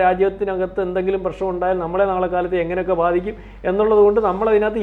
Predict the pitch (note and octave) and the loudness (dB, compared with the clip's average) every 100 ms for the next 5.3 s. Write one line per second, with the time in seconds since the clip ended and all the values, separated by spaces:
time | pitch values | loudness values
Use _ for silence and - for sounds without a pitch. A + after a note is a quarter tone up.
0 | F#3 G#3 G#3+ A#3 G#3 G3+ F#3+ G#3 A3 G#3+ | 2 4 2 0 2 2 2 -2 -4 0
1 | A3+ G#3 G#3+ A3+ A3 - G#3+ G3 A3+ G#3 | 0 2 2 2 0 -6 -10 -2 -2 0
2 | F#3+ C#3 - - - - B3+ A3 C#3 D#3 | -2 -4 -8 -16 -18 -6 0 0 0 -4
3 | F#3 C#4 F#4 A#3+ A#2 - - - - - | 0 4 8 8 4 -4 -16 -20 -20 -20
4 | - - - G3 G3 G#3+ D#3 C3 E3+ F#3+ | -20 -20 -2 0 2 2 2 0 2 0
5 | F#3+ G#3+ | 4 6